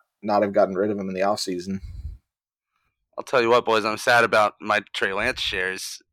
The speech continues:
Speaker 2: and that's me being selfish, but we are talking about fantasy football, so there's a lot of folks out there that are sharing that with me, and unfortunately, Jimmy Garoppolo is not the, you know, replacement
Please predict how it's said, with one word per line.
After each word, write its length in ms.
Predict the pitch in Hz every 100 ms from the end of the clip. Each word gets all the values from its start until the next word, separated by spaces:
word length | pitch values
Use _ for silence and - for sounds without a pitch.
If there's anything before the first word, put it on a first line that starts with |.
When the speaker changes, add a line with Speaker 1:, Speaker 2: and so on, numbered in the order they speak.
| _ 101
Speaker 2:
and 320 | 101 95 92 110
that's 220 | 110 117
me 100 | 110
being 240 | 101 101
selfish, 580 | - 120 110 95 95 - -
but 260 | 101 92
we 120 | 104
are 60 | 104
talking 300 | - 104 107
about 220 | 98 87
fantasy 300 | 104 98 -
football, 400 | - 90 90 85
so 120 | -
there's 180 | 101 101
a 40 | 104
lot 180 | 101
of 80 | 98 -
folks 240 | 95 -
out 160 | 92 -
there 160 | 90
that 220 | 87 90 - - - - - - - -
are 320 | 110 107 104 -
sharing 460 | - 139 120 110 113
that 180 | 107 78
with 200 | 101 101
me, 200 | 98 98
and 220 | 95 95
unfortunately, 600 | 110 113 113 120 98 107
Jimmy 260 | 98 110 101
Garoppolo 460 | 107 107 113 107
is 100 | 98
not 280 | 104 98 - 101
the, 560 | 107 98 95 95 104 _ -
you 140 | 104
know, 240 | 92 92 -
replacement 540 | 95 - 107 95 98